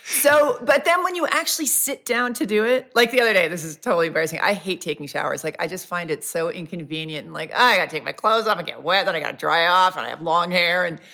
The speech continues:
and I was like, "Okay, I am gonna time it so that I can stop being," I mean, and I do shower, by the way, people, but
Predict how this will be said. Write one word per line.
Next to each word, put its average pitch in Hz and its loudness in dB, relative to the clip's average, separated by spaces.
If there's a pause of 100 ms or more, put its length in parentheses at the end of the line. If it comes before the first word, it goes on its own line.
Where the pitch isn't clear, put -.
(400)
and 214 2
I - 6
was 233 2
like, 233 2
"Okay, 233 2
I 208 2
am 240 -2
gonna 277 0
time 226 -2
it - -4
so - -8
that 180 0
I 175 2
can 185 -4
stop 180 0
being," 180 -10 (100)
I 185 -2
mean, 165 -6
and 151 -8
I 147 -4
do 143 -8
shower, - -8
by - -6
the - -12
way, - -8
people, - -16
but 151 -2